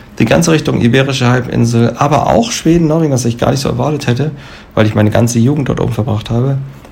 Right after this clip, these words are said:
sind die ganzen, fassen wir es zusammen,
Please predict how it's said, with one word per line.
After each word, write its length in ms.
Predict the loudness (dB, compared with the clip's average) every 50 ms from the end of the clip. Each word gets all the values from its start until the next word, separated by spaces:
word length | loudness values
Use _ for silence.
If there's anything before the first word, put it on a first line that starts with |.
| -20 -20 -20 -20 -20 -20 -20 -20 -20 -12
sind 380 | -6 -2 0 0 0 0 -4 -8 -14 -18 -20 -20 -20 -20 -10 -6
die 80 | -4 0
ganzen, 640 | 2 4 4 4 2 2 2 2 2 2 0 -2 -4 -8 -8
fassen 200 | -4 -4 -2 0 0
wir 20 |
es 100 | 0 0
zusammen, 360 | 0 0 0 0 2 0 0